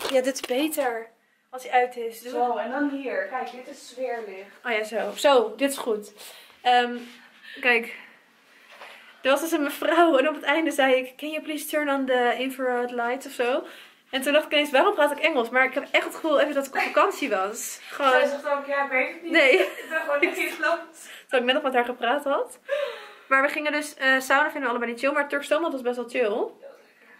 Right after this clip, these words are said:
Speaker 1: Want dan konden we tenminste ademen. Dus we gingen heel even in. En toen had ik in zo'n emmer koud water laten lopen en over mijn lichaam. En daarna nog een keer Turks Thailand. En toen heb ik het volgende ook over mijn haar gedaan.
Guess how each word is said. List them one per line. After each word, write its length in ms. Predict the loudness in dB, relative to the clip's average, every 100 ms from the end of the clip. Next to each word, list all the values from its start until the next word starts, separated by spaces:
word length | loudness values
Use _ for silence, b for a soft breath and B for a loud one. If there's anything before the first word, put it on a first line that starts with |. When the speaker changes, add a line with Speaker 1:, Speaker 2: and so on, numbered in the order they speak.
| -12
Speaker 1:
Want 120 | -10
dan 80 | -4
konden 120 | -2
we 60 | -2
tenminste 300 | -2 -2 0
ademen. 200 | 0 0
Dus 80 | -6
we 60 |
gingen 240 | -6 -4 -4
heel 220 | 0 0
even 220 | 0 -2
in. 220 | -4 -2 -4 b b b b b b _
En 120 | -12 -6
toen 160 | 0
had 140 | 2 2
ik 160 | 0
in 120 | -2 -2
zo'n 160 | 0
emmer 220 | 0 0
koud 180 | 2 4
water 240 | 4 4 2
laten 180 | 0 0
lopen 240 | 0 -4
en 380 | -4 -6 -10 -18 _ _
over 180 | -8 -6
mijn 120 | -4
lichaam. 360 | -4 0 2 2
En 80 | 2
daarna 220 | 2 4
nog 120 | 0
een 60 | -4
keer 80 | -8
Turks 180 | -10 -8
Thailand. 240 | -6 -6
En 60 | -4
toen 100 | -6
heb 80 |
ik 60 | -6
het 140 | -8
volgende 320 | -6 -6 -4 -6
ook 100 | -6
over 140 | -8
mijn 140 | -10
haar 160 | -12 -14 -16
gedaan. 220 | -18